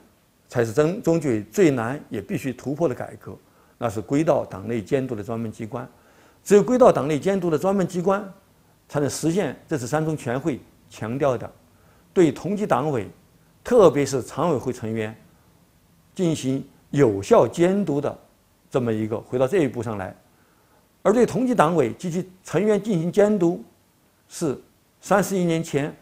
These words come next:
十二大政治报告里面，胡耀邦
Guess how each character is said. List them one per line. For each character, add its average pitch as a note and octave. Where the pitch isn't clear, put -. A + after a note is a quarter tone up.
十 -
二 F#3+
大 D3+
政 E3
治 C3
报 D#3+
告 F3
里 A#2
面， G2
胡 F3
耀 F#3
邦 G#3+